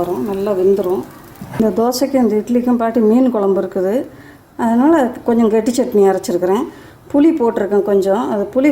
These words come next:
கொஞ்சம் கருப்பு புளியாக இருக்கிறதுனால ரொம்ப பளிச்சுன்னு வெள்ளையாக தெரில, ஆனால் அருமையாக இருக்கும். கருவேப்பிலையெல்லாம் போட்டு இதில் அரைச்சதுனால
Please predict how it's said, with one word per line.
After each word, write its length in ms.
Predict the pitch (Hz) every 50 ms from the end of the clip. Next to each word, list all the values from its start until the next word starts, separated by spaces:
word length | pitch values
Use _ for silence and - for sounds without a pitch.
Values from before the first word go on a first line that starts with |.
| 294
கொஞ்சம் 240 | 240 220 208 185 220
கருப்பு 220 | 214 220 247 240 -
புளியாக 260 | 240 214 202 196 196 190
இருக்கிறதுனால 440 | 185 202 190 190 196 196 233 285 277 226 202
ரொம்ப 220 | 202 208 214 240 240 -
பளிச்சுன்னு 460 | 214 208 226 240 240 - 262 247 233 214
வெள்ளையாக 260 | 196 196 214 220 214 208 214
தெரில, 240 | 208 202 202 240 269 247
ஆனால் 160 | 226 220 196
அருமையாக 420 | 190 196 202 220 226 226 226 214 202
இருக்கும். 300 | 190 - 190 208 247 311 349 - - - - - - - - - - -
கருவேப்பிலையெல்லாம் 640 | 240 240 254 285 277 - 247 240 233 240 240 247 240
போட்டு 180 | 233 226 214 220 208
இதில் 200 | 208 202 202 196
அரைச்சதுனால 640 | 196 214 214 - 233 208 208 202 202 208 220 269